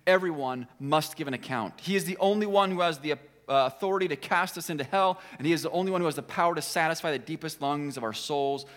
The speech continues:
giving us inexpressible joy and peace. The only opinion that matters is the opinion of the one who is your heavenly Father, who has fully accepted you in Christ Jesus, who cares for you as his dearly loved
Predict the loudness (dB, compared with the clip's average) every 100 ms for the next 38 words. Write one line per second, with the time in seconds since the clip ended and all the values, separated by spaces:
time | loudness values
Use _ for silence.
0 | -18 -8 -6 -4 -4 -6 -8 -6 -6 -2
1 | -2 -4 -14 -12 -8 -6 -4 -6 -10 -12
2 | -16 -18 -18 -16 -16 -18 _ _ _ _
3 | _ _ _ _ _ _ -10 -2 -2 0
4 | -4 -4 -4 -2 -2 -2 -4 -6 -10 -10
5 | -10 -6 -8 -8 -8 -6 -6 -8 -10 -8
6 | -8 -10 -16 _ _ -10 -8 -8 -8 -6
7 | -6 -8 -6 -8 -8 -14 _ _ _ -8
8 | -6 -6 -8 -6 -4 -4 -6 -6 -6 -6
9 | -8 -8 -8 -8 -6 -6 -8 -14 -14 -14
10 | -16 -18 -20 _ _ _ _ _ -12 -12
11 | -8 -4 -4 -4 -10 -12 -10 -10 -12 _
12 | _ _ -8 -6 -8 -10 -8 -6 -6 -8
13 | -12 -18 _ _ -8 -4 -2 -4 -10 -20